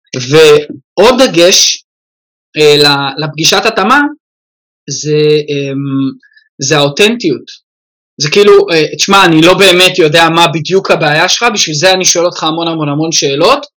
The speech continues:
הנה כל השאלות, כל התשובות, סליחה, שענית פה על הדף, הנה כל הפתרונות שאנחנו יכולים לעשות ביחד." הבן אדם, אני חושב, שמקבל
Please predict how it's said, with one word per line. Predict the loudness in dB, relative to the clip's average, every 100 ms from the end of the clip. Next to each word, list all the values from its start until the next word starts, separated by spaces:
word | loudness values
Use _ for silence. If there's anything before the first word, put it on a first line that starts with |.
| _ _ _ -4
הנה | -2 0
כל | 2 2
השאלות, | 2 2 2 0
כל | 0 0
התשובות, | 0 -4 0 -2
סליחה, | -2 -8 -6
שענית | -4 -4 -6 -8 -6
פה | -2 0
על | 0
הדף, | 0 0 0
הנה | -4 0
כל | 2 2
הפתרונות | 0 -6 -4 -4 -4 -4
שאנחנו | -4 -4 -6
יכולים | -4 -2 -2
לעשות | -2 -2 -4 -4
ביחד." | -4 -2 -2 0 0 -4 _ _ _ _ -8
הבן | -2 0
אדם, | 2 0
אני | -2
חושב, | -2 -2
שמקבל | 0 -2 -4 -2 0